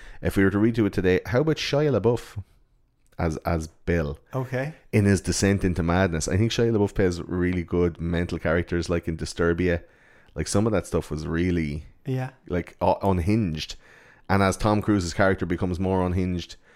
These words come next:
Speaker 1: I think he could have played it a bit crazier as it went down, you know. Maybe, maybe his everyman kind of, uh,
Speaker 2: Yeah.
Speaker 1: response
Speaker 2: I know what
Speaker 1: wasn't,
Speaker 2: you
Speaker 1: you know.
Speaker 2: mean.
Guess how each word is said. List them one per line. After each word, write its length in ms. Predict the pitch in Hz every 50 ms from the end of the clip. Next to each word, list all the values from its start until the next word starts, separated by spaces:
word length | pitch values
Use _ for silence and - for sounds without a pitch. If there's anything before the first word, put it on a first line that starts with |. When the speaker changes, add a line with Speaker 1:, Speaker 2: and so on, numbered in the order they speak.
| _ _ _ _
Speaker 1:
I 80 | - 98
think 180 | - 139 135 120
he 80 | 123
could 160 | 101 - 117
have 80 | 110 -
played 260 | - 113 107 104 101
it 60 | 101 90
a 20 | 80
bit 160 | 92 90 -
crazier 500 | - 101 95 104 113 107 104 80 76 78
as 160 | 76 80 -
it 80 | - -
went 220 | - 90 85 -
down, 380 | - 82 92 87 71 60 60 57
you 80 | 62 65
know. 180 | 69 76 85 - _ _ _ _ - -
Maybe, 400 | 98 104 107 107 113 110 107 -
maybe 280 | - 110 104 98 95 95
his 260 | 90 95 90 82 80
everyman 760 | 80 - 85 85 85 87 85 85 85 82 82 85 85 80 - -
kind 220 | - - 85 80 76
of, 280 | 73 78 - - - _ _ - -
uh, 220 | - - - - - - 90 - - - - - - - - - -
Speaker 2:
Yeah. 220 | 135 123 123 123 98 -
Speaker 1:
response 480 | 87 90 - - 92 87 87 85 78
Speaker 2:
I 20 | -
know 40 | 85
what 40 | 85
Speaker 1:
wasn't, 200 | 80 76 - -
Speaker 2:
you 60 | -
Speaker 1:
you 60 | 92
know. 60 | 85 78
Speaker 2:
mean. 100 | -